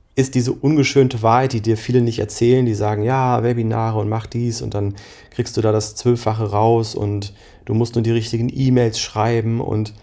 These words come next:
nein, jedes Webinar ist anders. Wir haben dreimal hintereinander das gleiche Webinar gemacht und jedes Mal sind die Zahlen unterschiedlich.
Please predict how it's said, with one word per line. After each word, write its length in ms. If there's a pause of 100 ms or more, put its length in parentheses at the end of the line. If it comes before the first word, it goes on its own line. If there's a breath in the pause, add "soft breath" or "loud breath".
(240 soft breath)
nein, 440 (340 loud breath)
jedes 480
Webinar 480
ist 160
anders. 540 (220)
Wir 200
haben 320
dreimal 360
hintereinander 320
das 200
gleiche 340
Webinar 320
gemacht 460 (640 loud breath)
und 160
jedes 340
Mal 280
sind 180
die 100
Zahlen 300
unterschiedlich. 760